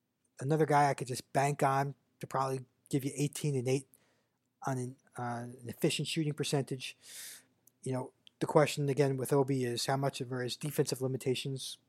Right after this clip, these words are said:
gonna, um, neutralize or offset his offensive production. But again, in this draft, just like with Anthony Edwards,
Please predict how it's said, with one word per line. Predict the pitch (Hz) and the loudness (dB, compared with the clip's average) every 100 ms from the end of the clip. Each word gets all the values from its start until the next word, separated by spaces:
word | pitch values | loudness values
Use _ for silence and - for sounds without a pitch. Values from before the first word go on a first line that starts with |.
| _ - | _ -4
gonna, | 135 120 - _ _ _ _ _ 131 | -2 -2 -8 _ _ _ _ _ -8
um, | 120 113 _ _ _ 143 | -8 -8 _ _ _ 0
neutralize | 147 143 143 131 127 135 | 2 4 4 6 4 2
or | 131 | 2
offset | 127 - 143 127 | 2 2 0 -2
his | 127 | 0
offensive | 131 127 147 - 120 | 0 0 -4 -8 -8
production. | 123 131 - 120 110 - | 2 2 2 -10 -10 -10
But | 117 | -6
again, | 127 117 | -4 -4
in | 123 | -2
this | 139 | 0
draft, | 151 131 - | 2 2 0
just | 139 - | -6 0
like | 135 | 0
with | 135 | 0
Anthony | 139 131 135 | -2 -2 -2
Edwards, | 135 127 120 - | -2 -4 -8 -10